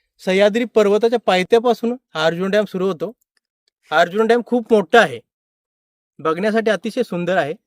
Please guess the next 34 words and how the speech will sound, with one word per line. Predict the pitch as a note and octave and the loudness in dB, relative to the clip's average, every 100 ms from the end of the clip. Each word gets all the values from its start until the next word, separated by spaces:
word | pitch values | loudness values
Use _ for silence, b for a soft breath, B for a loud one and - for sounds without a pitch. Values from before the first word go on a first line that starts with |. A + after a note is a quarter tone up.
| _ _ _ _ _ _ _ | _ _ _ _ _ _ _
सायंकाळचा | - F#3 A3+ A#3+ A#3 A#3 | 2 4 4 4 2 2
टाइम | G#3+ A3 | 2 2
झालेला | G3 G#3 G#3+ | 0 2 0
आहे, | F3+ A#3+ _ _ _ _ | -2 -8 _ _ _ _
प्रकाश | F3+ F3+ A3+ - | -4 2 0 2
थोडा | A3+ A3+ | 2 4
कमी | G#3+ G#3+ A#3 | 4 2 2
आहे, | D3 G#2+ _ - | 0 -8 _ -8
तरीसुद्धा | D#3+ - G#3 F3+ G#3 _ _ _ | -8 -6 -4 -4 -6 _ _ _
इथले | D#3+ F3+ G#3+ | -12 0 2
सौंदर्य | A#3 G#3+ A3 A#3 A3+ - _ _ - | 2 2 2 2 0 -4 _ _ -4
बघण्यासाठी | F3+ F#3 A3 A3+ A3 | -4 0 0 0 0
अतिशय | G#3 A3 G3+ | 0 -2 -6
सुंदर | A3+ E3 C#3+ C#3+ | -6 -6 -8 -6
आहे. | A2+ A2+ _ _ _ _ _ _ | -8 -12 _ _ _ _ _ _
मी | E3 | -4
आता | F3+ F#3 | -2 -2
तुम्हाला | G3 G3 G3 | -2 0 2
दाखवतो | F3+ E3+ G3+ F3+ A#3 _ _ _ _ | 0 0 -4 -4 -10 _ _ _ _
अर्जुना | D#3 F3+ F#3 A3 | 0 0 2 2
डॅम | A3+ A3+ | 2 0
किती | A3 G3 | -2 -2
मोठा | A#3+ G3 F3 | 0 0 2
आहे | A3 F#3 B3 _ _ - | 2 2 -8 _ _ -10
आणि | F#3 | -4
अर्जुना | F#3 F3+ F3+ A3 | 0 0 2 0
डॅमच्या | A3 A3 G#3+ A3 B3 _ _ - | 2 2 2 0 -2 _ _ 2
चारी | G#3 F#3+ A3 | 4 6 6
बाजूने | G#3+ G#3 A3+ | 4 4 2
असलेली | G3+ G#3+ A3 | 0 -2 -2
सह्याद्री | G#3+ F#3+ G3 A3 | 0 0 -2 -4
पर्वते | - F#3+ G3+ A3 | -2 0 0 -2
कशी | F#3+ D#3 F3 | -4 -6 -6
आहेत. | A2+ | -8